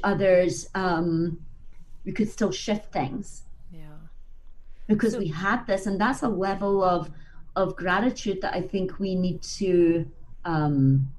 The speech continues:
Speaker 1: get into and, and, and really acknowledge.
Speaker 2: Yeah.
Speaker 1: And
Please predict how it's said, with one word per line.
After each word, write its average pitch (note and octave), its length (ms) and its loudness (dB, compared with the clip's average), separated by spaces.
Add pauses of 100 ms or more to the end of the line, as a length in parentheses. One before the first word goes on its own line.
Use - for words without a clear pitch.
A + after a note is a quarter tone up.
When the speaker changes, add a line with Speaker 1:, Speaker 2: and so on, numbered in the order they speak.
(1160)
Speaker 1:
get - 180 0
into G#3 500 2
and, D#3+ 320 2
and, F3 240 -2
and E3 240 2
really D#3 580 6
acknowledge. F3+ 880 -2 (1120)
Speaker 2:
Yeah. E3+ 360 -12
Speaker 1:
And - 300 -10